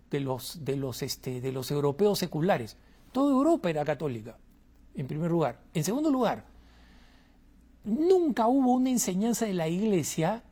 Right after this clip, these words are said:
que atribuya al gato ser un ser maligno. Jamás, en ningún lado, ¿no? Entonces, eh,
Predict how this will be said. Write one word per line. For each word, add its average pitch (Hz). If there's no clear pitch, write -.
que 180
atribuya 185
al 139
gato 175
ser 175
un 170
ser 160
maligno. 196
Jamás, 277
en 160
ningún 226
lado, 277
¿no? 143
Entonces, 170
eh, 139